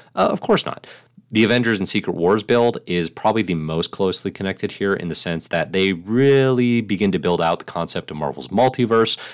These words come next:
We get to see this in action and get a feel for a bunch of alternate realities in, uh, one of the best stories of the twenty tens, unquestionably, in my opinion. So, again,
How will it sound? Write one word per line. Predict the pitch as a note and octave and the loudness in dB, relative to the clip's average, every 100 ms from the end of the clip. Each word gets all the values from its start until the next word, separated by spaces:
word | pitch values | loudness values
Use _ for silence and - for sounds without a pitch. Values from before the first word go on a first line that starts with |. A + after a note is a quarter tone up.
| - | -10
We | F#2+ | -4
get | E2+ - | -2 0
to | E2+ | 2
see | - F#2 | 2 2
this | E2 D#2+ - | 0 -2 -4
in | D2+ C#2+ - | -12 -10 -2
action | G#2 G2+ - G#2 F#2+ | 0 0 0 0 0
and | C#2+ | -2
get | C#2+ | -4
a | |
feel | - - G2+ F#2+ | -6 0 2 2
for | - D#2 | 0 -4
a | |
bunch | C#2+ C#2+ - | -4 -8 -6
of | D2 | -4
alternate | C#2 - C#2 C#2 | -4 -4 -8 -4
realities | E2+ A2+ A2+ A2 G#2+ - - - _ | 2 4 4 4 2 0 -8 -18 _
in, | A#2 G#2+ G#2 G2 F#2+ - | 0 2 4 2 -2 -2
uh, | F#2+ F#2+ | 0 2
one | C3+ C3 | 4 2
of | F2+ | 2
the | |
best | F2 D#2+ | 0 0
stories | - D2 C#2 B1+ C2 - _ _ | -2 -4 -6 -10 -12 -16 _ _
of | F2 D2+ C#2 - | 0 0 -2 -6
the | D#2+ D#2 | -6 -4
twenty | - E2+ C#2 | -4 -6 -6
tens, | C2 - C#2+ C2 C2 - | -6 -4 -4 -4 -4 -4
unquestionably, | F2 C#2 - E2+ - - C2+ - - | -6 -8 -2 -2 -2 -8 -14 -16 -12
in | E2 C2+ | -8 -8
my | C2 C2 | -8 -10
opinion. | - - B2+ D#2+ B1+ - - - | -14 -2 0 0 -6 -18 -20 -10
So, | - A2+ G2 - - - | 0 2 2 0 -10 -6
again, | G#2 - | -2 -2